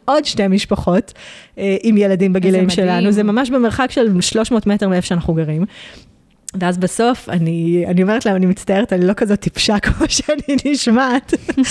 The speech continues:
Speaker 1: <laughs> ו-, ואז אחת מהן אמרה לי, "אני אשמח, אה, ש-, אה, שניפגש לקפה." ו-, וזהו, וככה זה נגמר, והיא חיפשה את וואו פרובנס באינטרנט,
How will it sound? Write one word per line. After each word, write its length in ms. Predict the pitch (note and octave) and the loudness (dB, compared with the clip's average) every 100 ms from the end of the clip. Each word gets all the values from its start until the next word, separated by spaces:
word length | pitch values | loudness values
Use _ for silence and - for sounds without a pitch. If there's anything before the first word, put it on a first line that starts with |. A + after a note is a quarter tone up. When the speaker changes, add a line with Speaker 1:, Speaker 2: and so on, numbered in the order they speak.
| F4 - C4 | -2 -2 -2
Speaker 1:
<laughs> 580 | - C#4 - - G4 A3+ | -2 -8 -8 -10 -8 -6
ו-, 220 | F3+ F3 F#3 F3+ F3+ F3+ F3+ F3+ F3+ F3+ F3+ F3+ | -2 2 2 4 4 4 4 4 4 4 4 2
ואז 220 | F3+ A3 | 2 0
אחת 220 | B3+ B3+ C4+ | 0 -2 0
מהן 140 | A#3 | 0
אמרה 200 | G#3 A#3 | 2 2
לי, 80 | A#3+ | 2
"אני 140 | G3 | 0
אשמח, 400 | G3 G3 G3 - | 0 0 0 0
אה, 60 | A3 F#3+ F#3 F3+ F3 F3 | 2 2 2 4 4 2
ש-, 80 | - - | -2 0
אה, 60 | F3 E3+ E3+ E3+ | 2 4 4 2
שניפגש 540 | G3+ F#3 F#3+ G3+ - | 0 0 0 0 0
לקפה." 380 | A3+ F#3+ - D#3+ C#3+ - - - - - | -2 -2 -2 -4 -6 -10 -20 -20 -18 -8
ו-, 240 | E3 D#3+ E3+ E3+ F3 F3+ | -6 0 2 4 4 2
וזהו, 180 | B3 A#4+ F#4 | 4 2 2
וככה 280 | C4+ C4+ D4 | 0 0 0
זה 100 | A#3 | 2
נגמר, 320 | F#3+ F#3+ F#3 | 2 2 2
והיא 100 | F#3+ | 2
חיפשה 440 | - - - B3 C4+ | 0 -4 -2 0 0
את 140 | - | 0
וואו 220 | G#3+ G#3 | 0 2
פרובנס 600 | G#3 G3 F3+ F#3+ F#3 F3+ | 0 0 0 2 2 0
באינטרנט, 920 | E3+ E3+ F3 D#3+ D3+ D#3 D#3 D#3+ - | -2 0 2 2 2 2 2 0 -2